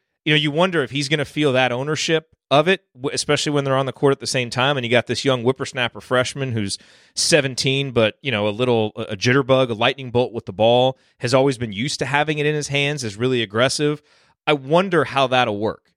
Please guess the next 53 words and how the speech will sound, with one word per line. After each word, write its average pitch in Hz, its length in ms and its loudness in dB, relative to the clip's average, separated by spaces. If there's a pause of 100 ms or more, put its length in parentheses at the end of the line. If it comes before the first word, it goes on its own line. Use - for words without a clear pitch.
(120)
You 131 120 0
know, 135 120 4
in 135 60 2
an 139 80 0
ideal 185 260 2
situation, 139 760 0
it'll 131 80 0
be 113 100 -6
perfect. 110 460 -2
And 101 80 -8
whoever 131 240 0
gets 127 180 -2
the 123 80 -10
ball, 120 240 -2
you 90 140 -8
go. 139 260 4
The 113 160 -2
other 117 140 -4
one 107 120 -12
plays 113 280 -2
off 131 180 4
the 120 120 -6
other 101 120 -6
guy. 135 400 0 (540)
But, 127 400 2 (280)
you 147 140 -4
know, 104 280 -4 (280)
you, 135 140 -2
you 151 260 -6
just 165 240 2
wonder 135 720 2 (960)
what 131 320 2
that 151 160 2
chemistry 185 420 -4
will 90 80 -6
be 92 100 -8
like. 85 300 -10
And 131 100 2
I 123 60 4
think 135 160 0
that's 135 180 0
something 135 340 -4
that 120 160 0
hopefully 135 320 2
it'll 120 200 0
evolve 117 320 0
over 120 160 -2
the 113 100 -8
season 123 360 -6
and 113 100 -6
be 117 120 -6
really 110 220 -6
good. 104 400 -2